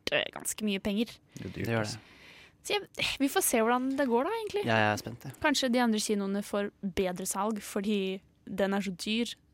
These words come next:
Speaker 1: og så
Speaker 3: Ja.
Speaker 1: folk gidder ikke, og så er det en kjempeflopp. Jeg håper jo ikke
Speaker 3: Ja.
Speaker 1: egentlig det, da. Jeg håper jo at film gjør det bra, generelt, men
Speaker 3: Ja, enig. Jeg, det er der jeg liker å se film best.
Speaker 1: Jeg tror, ja,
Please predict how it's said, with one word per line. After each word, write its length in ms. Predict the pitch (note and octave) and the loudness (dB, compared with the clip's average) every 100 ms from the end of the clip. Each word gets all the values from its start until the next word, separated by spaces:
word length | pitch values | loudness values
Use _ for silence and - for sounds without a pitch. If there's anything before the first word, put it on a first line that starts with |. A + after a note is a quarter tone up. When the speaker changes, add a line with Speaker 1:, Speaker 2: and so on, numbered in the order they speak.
| _ _ _ - | _ _ _ -8
Speaker 1:
og 80 | |
så 80 | G#3 | -2
Speaker 3:
Ja. 60 | G#3 | -2
Speaker 1:
folk 80 | G3 | 0
gidder 300 | G#3 F3+ F#3 | -2 -4 -6
ikke, 160 | - A3 | -4 -2
og 80 | |
så 80 | G#3 | 0
er 80 | G3 | 0
det 60 | F#3+ | -2
en 80 | G#3 | -4
kjempeflopp. 480 | F#3 - A3 - - - - _ _ - | -6 -6 -8 -8 -20 -20 -20 _ _ 2
Jeg 80 | B3 | 4
håper 240 | G#3 - | 4 4
jo 60 | C#4+ | 4
ikke 180 | - F3 | 4 -2
Speaker 3:
Ja. 60 | |
Speaker 1:
egentlig 260 | - F#3 F#3 G#3 | -2 -2 0 4
det, 80 | G#3+ | 4
da. 140 | D3+ | 4
Jeg 140 | - G#3 | 2 2
håper 400 | G3 - - B3 | 2 2 2 4
jo 40 | |
at 340 | G#3+ - - - _ _ _ - | 4 0 -18 -18 _ _ _ -6
film 240 | G3+ F#3 F3 _ | -4 -4 -8 _
gjør 120 | F#3+ F#3+ | -4 -2
det 80 | |
bra, 120 | G3 G#3 - | 0 -2 -2
generelt, 480 | G#3 G#3 A3 - - - | -4 -4 -6 -10 -18 -8
men 240 | G3+ D#3+ A#2 | -6 -4 0
Speaker 3:
Ja, 200 | G#2+ G2 | 0 0
enig. 300 | G2 F#2+ G2 F#2+ | -2 -4 -6 -8
Jeg, 1040 | A2+ G2+ G2+ G#2 G2+ G2 G2 G2+ G2+ - | -2 0 0 -2 -4 -6 -8 -10 -10 -8
det 100 | G2+ | -4
er 60 | G2 | -2
der 140 | F#2+ | -2
jeg 80 | F#2+ | -4
liker 300 | F#2+ F#2 G2+ | -6 -8 -10
å 40 | G2 | -6
se 220 | - F#2+ - - - | -6 -6 -8 -20 -18
film 420 | - - F#2+ F#2+ | -10 -6 -4 -4
best. 400 | G#2 - - - - - - - _ _ _ - - _ D4 | -6 -10 -12 -18 -20 -20 -18 -18 _ _ _ -20 -20 _ -4
Speaker 1:
Jeg 100 | - | -2
tror, 200 | C4+ - | -4 -4
ja, 140 | - | -4